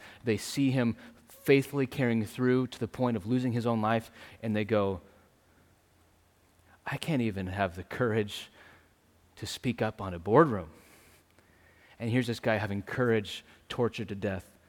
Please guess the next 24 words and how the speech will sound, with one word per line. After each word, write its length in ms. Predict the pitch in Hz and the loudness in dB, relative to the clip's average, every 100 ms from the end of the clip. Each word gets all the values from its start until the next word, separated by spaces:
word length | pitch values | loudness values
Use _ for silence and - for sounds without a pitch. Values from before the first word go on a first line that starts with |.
| _ _ - | _ _ -6
hung 220 | 135 117 | 0 2
out 200 | 107 - | 0 -2
to 80 | 104 | -10
dry, 520 | 92 107 98 95 87 - - - _ _ _ _ _ _ _ _ _ _ | -2 0 0 -2 -8 -16 -20 -20 _ _ _ _ _ _ _ _ _ _
and 100 | - | -6
he's 140 | 113 - | -6 -6
praying 340 | - 143 165 | -6 -2 0
for 100 | 143 | 0
these 180 | 117 104 | -2 -2
people 320 | - 127 107 | -4 -4 -4
who 60 | 98 | -6
are 80 | 85 | -4
killing 320 | - 135 139 | -2 -2 -2
him. 140 | 85 82 - _ _ _ _ _ _ _ _ _ _ _ _ _ _ _ _ _ _ _ _ _ _ _ _ _ _ _ - - | -6 -10 -20 _ _ _ _ _ _ _ _ _ _ _ _ _ _ _ _ _ _ _ _ _ _ _ _ _ _ _ -20 -20
See, 140 | - 120 | -8 -4
sometimes 460 | - 240 196 139 | 0 0 2 0
it's 160 | 113 - | 0 -2
the 100 | 98 | -2
weakness 440 | 98 165 165 113 | 0 0 -2 -6
of 140 | 98 85 | -8 -8
Christ 320 | - 95 - | -4 -4 -4
that 140 | 80 | -12
captures 420 | - 92 - 92 101 | -6 -6 -6 -16 -18
us. 340 | - - - | -20 -20 -20